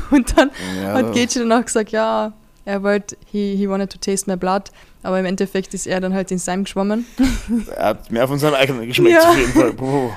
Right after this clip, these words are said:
Speaker 1: Und dann war er im Podcast vom Ariel Helwani und der hat halt gesagt, wow, krasses Bild von dir da, Blut überströmt. Und Fiziev sagt dann, das ist das schönste Bild von ihm, das er jemals gesehen hat. Er findet das so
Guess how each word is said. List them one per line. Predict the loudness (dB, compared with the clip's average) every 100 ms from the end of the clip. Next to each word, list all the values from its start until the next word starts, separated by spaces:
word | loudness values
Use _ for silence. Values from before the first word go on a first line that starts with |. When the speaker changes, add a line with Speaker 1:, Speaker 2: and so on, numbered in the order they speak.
| -4
Speaker 1:
Und | -2 0
dann | 0 2
war | 2
er | 2
im | 0 -4
Podcast | -4 -2 -2 -2 -6
vom | -6 -4 -2
Ariel | -2 0 0
Helwani | -2 -2 -4 -4 -4 -8 -18 -20 -8
und | -2 0 0
der | -2
hat | -2
halt | -2
gesagt, | -2 -4 -4
wow, | -2 -2 -2
krasses | -4 -6 -4 -4
Bild | 0 0 0
von | -4 -2
dir | -2 -2
da, | 0 0 -2
Blut | -4 -4 -4
überströmt. | -4 -4 -4 -6 -4 -2 -2 -4 -6 -16 -20 -20 -20 -16 -2
Und | -2 0
Fiziev | -2 0 0
sagt | 2 0 0
dann, | -4
das | -4
ist | -6
das |
schönste | -4 -4 -4 -4
Bild | -2 -2
von | -2 -2
ihm, | 0
das | 0 -2
er |
jemals | -4 -2 0 0
gesehen | 0 2 4
hat. | 4 2
Er | -2 -2
findet | 0 -2 -2
das | -2
so | -2